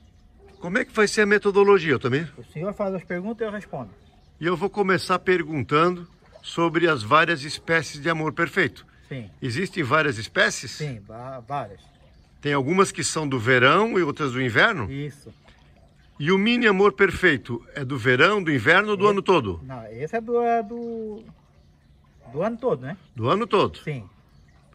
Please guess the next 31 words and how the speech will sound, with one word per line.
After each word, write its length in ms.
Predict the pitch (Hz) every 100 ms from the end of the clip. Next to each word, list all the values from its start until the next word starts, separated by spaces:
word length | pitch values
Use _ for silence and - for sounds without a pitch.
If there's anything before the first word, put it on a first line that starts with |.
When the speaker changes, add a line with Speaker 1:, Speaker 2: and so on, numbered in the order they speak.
| -
Speaker 1:
E 100 | 151
é 80 | 143
muito 500 | 117 127 147 254 -
colorido, 500 | 180 156 151 220 151
é? 120 | 190 196
Speaker 2:
Sim, 220 | 170 131
tem, 380 | 110 135 170 190
ó, 220 | 127 104
tem 180 | - 123
várias 640 | 151 190 220 208 - - - _ _ - - - _ - -
tonalidades, 680 | 170 180 190 202 196 165 123
né, 160 | 151 135
ó. 140 | 107 - - - _ -
Speaker 1:
Meu, 300 | 104 101 143
que 260 | - - 135
lindas, 800 | 113 95 110 160 147 95 87 78
Speaker 2:
Tem 160 | 85 139
esse 80 | 151
Speaker 1:
Altamir. 160 | 143
Speaker 2:
amarelo, 360 | 131 135 180 196
tem 140 | 160
esse 160 | 143 135
aqui, 240 | - 180
tem 180 | 180 151
um 160 | 156 160
aqui 200 | 165 160
que 80 | -
parece 360 | 151 156 156
ser 100 | 156
um, 200 | 147 131 107 _
é, 60 | -